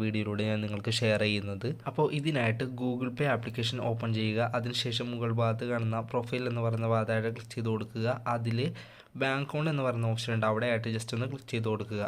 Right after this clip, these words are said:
അവിടെ ക്ലിക്ക് ചെയ്യുന്ന സമയത്ത് പേയ്മെന്റ് മെത്തേഡ്സ് എന്ന് പറയുന്നതിന് താഴെയായിട്ട് നമ്മുടെ Google Pay-ൽ ആഡ് ചെയ്തിരിക്കുന്ന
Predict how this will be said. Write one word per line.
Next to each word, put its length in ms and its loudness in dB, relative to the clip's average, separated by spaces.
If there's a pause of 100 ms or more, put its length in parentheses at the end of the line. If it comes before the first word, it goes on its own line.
അവിടെ 220 0
ക്ലിക്ക് 200 -8
ചെയ്യുന്ന 200 0 (100)
സമയത്ത് 420 -2 (480)
പേയ്മെന്റ് 400 0
മെത്തേഡ്സ് 400 -2
എന്ന് 160 -2
പറയുന്നതിന് 600 0
താഴെയായിട്ട് 560 2 (120)
നമ്മുടെ 220 -2 (100)
Google 320 -4
Pay-ൽ 180 0 (120)
ആഡ് 220 2
ചെയ്തിരിക്കുന്ന 680 0